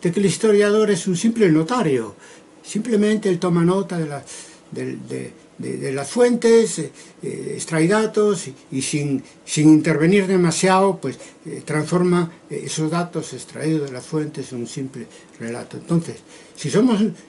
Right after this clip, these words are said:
si el historiador es como un notario, pues no tiene interés saber lo que piensa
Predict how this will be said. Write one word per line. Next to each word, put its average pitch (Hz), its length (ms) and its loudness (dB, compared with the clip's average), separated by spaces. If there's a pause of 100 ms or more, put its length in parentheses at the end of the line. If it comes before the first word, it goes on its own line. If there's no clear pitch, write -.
si - 680 -8
el 165 40 4
historiador 190 540 2
es 220 140 0
como 202 240 6
un 294 120 4
notario, 214 720 2 (840)
pues 147 220 -2 (560)
no 214 100 0
tiene 262 200 0
interés 165 480 0
saber 135 420 -6 (140)
lo 120 140 -14
que - 120 -12
piensa 190 400 -2